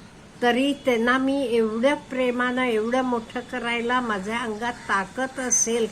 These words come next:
का? आणि हे सगळं कसं होईल? आज न उद्या माझे आई बाबा थकतील, मग मी काहीतरी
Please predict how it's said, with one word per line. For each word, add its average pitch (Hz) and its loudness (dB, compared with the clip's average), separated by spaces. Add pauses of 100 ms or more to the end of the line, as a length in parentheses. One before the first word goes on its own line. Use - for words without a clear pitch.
का? 196 -2 (2250)
आणि 262 2 (920)
हे 320 4
सगळं 285 2
कसं 294 0
होईल? 240 4
आज 247 4
न 247 0
उद्या 240 2
माझे 226 -2
आई 226 -2
बाबा 226 0 (680)
थकतील, 247 0 (920)
मग 262 6
मी 226 2 (100)
काहीतरी 233 0